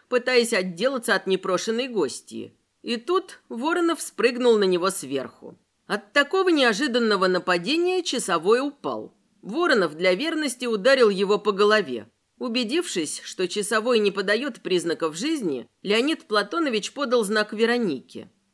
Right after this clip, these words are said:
Девушка спустила ноги в люк и спрыгнула. Она оказалась перед высокой дверью.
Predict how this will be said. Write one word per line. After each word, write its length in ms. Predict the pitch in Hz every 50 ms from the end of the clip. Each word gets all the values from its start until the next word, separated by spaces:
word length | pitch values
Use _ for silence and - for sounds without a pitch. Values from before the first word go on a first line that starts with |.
| _ _ _
Девушка 500 | 226 214 320 349 294 262 226 - - 202
спустила 560 | 196 - - 208 190 202 - 240 226 196 185
ноги 300 | 185 185 180 170 151 170
в 80 | 156 175
люк 300 | 247 330 339 - - -
и 180 | - - 190
спрыгнула. 760 | 190 - - - 202 170 117 131 131 123 120 113 110 101 95 _ _ _ _ _ _ _ _ _ _
Она 280 | 196 226 285 370 392
оказалась 560 | 381 381 302 262 190 180 240 277 311 320 - -
перед 260 | - 254 240 208 185
высокой 480 | 190 185 - 247 226 226 - 233 233
дверью. 600 | 196 185 208 165 160 139 120 - 113 - 117 -